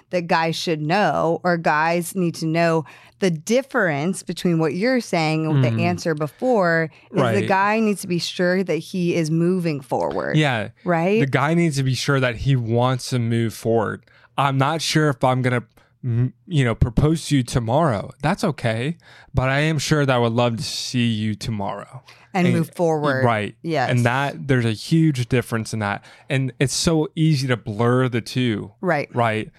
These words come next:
Speaker 1: Yeah.
Speaker 2: "I'm sure about her, so I have to marry her."
Speaker 1: Right.
Speaker 2: No, I'm sure about her, and I wanna keep evaluating if marrying her is the best decision for us.
Speaker 1: <laughs> Hi, Yovi.
Speaker 2: And again, just, like, removing that pressure.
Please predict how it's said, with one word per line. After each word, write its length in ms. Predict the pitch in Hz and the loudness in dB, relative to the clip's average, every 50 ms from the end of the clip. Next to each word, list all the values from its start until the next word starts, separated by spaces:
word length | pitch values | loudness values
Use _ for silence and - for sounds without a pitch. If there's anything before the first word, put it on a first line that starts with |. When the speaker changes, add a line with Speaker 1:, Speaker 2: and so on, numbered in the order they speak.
| _ - | _ -6
Speaker 1:
Yeah. 120 | - 143 | -2 -2
Speaker 2:
"I'm 60 | 127 | -2
sure 200 | 120 - - 147 | 0 2 2 2
about 180 | 143 131 135 123 | 2 2 2 2
her, 200 | 110 139 143 175 | 2 2 2 2
so 120 | 175 - 147 123 | 0 0 -2 -2
I 20 | |
have 180 | 107 120 139 123 | -2 -2 -2 -4
to 100 | - 123 | -2 -2
marry 220 | 127 117 110 107 104 | 0 0 2 0 0
her." 260 | 101 101 104 107 - - - - - | 0 -2 -2 -4 -6 -10 -18 -12 -6
Speaker 1:
Right. 140 | 185 175 | -2 0
Speaker 2:
No, 100 | 175 170 127 | 0 0 2
I'm 180 | 120 151 175 | 0 0 0
sure 260 | 180 - - 190 185 190 | 0 0 2 2 2 2
about 280 | 185 170 151 139 120 | 2 2 2 0 0
her, 400 | 110 123 127 135 139 160 180 165 - - - - _ - | 0 2 2 2 2 2 0 -4 -6 -14 -20 -16 _ -2
and 260 | - 127 127 127 127 | 0 2 2 2 0
I 100 | 123 135 | 0 0
wanna 220 | 131 139 143 131 | 2 2 2 0
keep 260 | 123 - - 170 160 151 | 0 0 0 0 0 0
evaluating 640 | 120 113 117 131 160 170 147 123 117 113 110 117 110 | -2 0 0 0 2 2 2 2 2 0 0 -2 -2
if 100 | 113 110 | -4 -2
marrying 360 | 107 110 107 117 123 123 127 | -2 0 0 0 0 0 -2
her 440 | 120 117 110 - - 117 113 113 113 | -2 -2 -4 -2 0 0 2 2 2
is 140 | 113 107 101 | 0 -2 -2
the 80 | 110 101 | -4 -2
best 320 | - 117 113 113 - - | 0 0 0 -2 -2 -2
decision 480 | - 113 - - 139 139 117 120 110 98 | -4 -4 -2 0 0 0 0 -2 -6 -6
for 260 | - 110 110 113 117 | -2 -2 0 2 2
us. 380 | 127 117 101 - - - - 185 139 196 226 - - | 2 0 -2 -4 -10 -12 -12 -10 -10 -10 -12 -12 -14
Speaker 1:
<laughs> 220 | 254 - - - - | -14 -14 -14 -10 -4
Hi, 220 | 233 226 254 302 | -2 0 0 0
Yovi. 460 | 285 247 208 208 233 220 208 220 226 226 | 0 -2 -2 0 0 2 2 2 2 2
Speaker 2:
And 80 | 131 | 2
again, 380 | 131 131 - 123 135 147 147 143 | 2 2 4 4 2 2 2 2
just, 240 | 123 131 127 - - | 0 0 0 0 0
like, 240 | 131 120 110 - - | 0 0 0 0 0
removing 520 | 120 117 117 127 135 143 143 143 143 139 | 0 2 2 2 2 2 2 2 2 2
that 340 | 135 123 113 107 104 - - _ _ _ _ _ _ _ _ _ - | 2 0 0 0 -2 -4 -8 _ _ _ _ _ _ _ _ _ -12
pressure. 800 | - - - 135 131 123 117 - - 110 107 104 98 - _ | -6 -2 0 2 2 2 0 -2 -6 -6 -6 -8 -10 -16 _